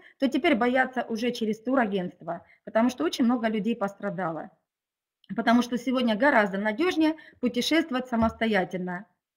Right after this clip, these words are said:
Но главное — это наша свобода. И обратите внимание, Америка. Америка уже почти вся путешествует самостоятельно, более девяносто процентов. Европа — более семидесяти процентов. И наши страны С Н Г,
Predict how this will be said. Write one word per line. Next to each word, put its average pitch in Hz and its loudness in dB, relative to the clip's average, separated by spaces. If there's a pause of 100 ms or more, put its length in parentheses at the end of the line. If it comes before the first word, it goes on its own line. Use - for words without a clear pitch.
Но 247 2
главное — 311 8
это 247 0
наша 262 0
свобода. 196 -6 (320)
И 349 2
обратите 359 6
внимание, 233 4 (280)
Америка. 277 8
Америка 339 6
уже 320 4
почти 302 4
вся 208 4
путешествует 214 -4
самостоятельно, 190 -4
более 277 2
девяносто 240 0
процентов. 196 -6 (280)
Европа — 277 4
более 359 4
семидесяти 339 0
процентов. 185 -6 (840)
И 294 8
наши 277 10
страны 262 2
С - -6
Н 220 0
Г, 330 2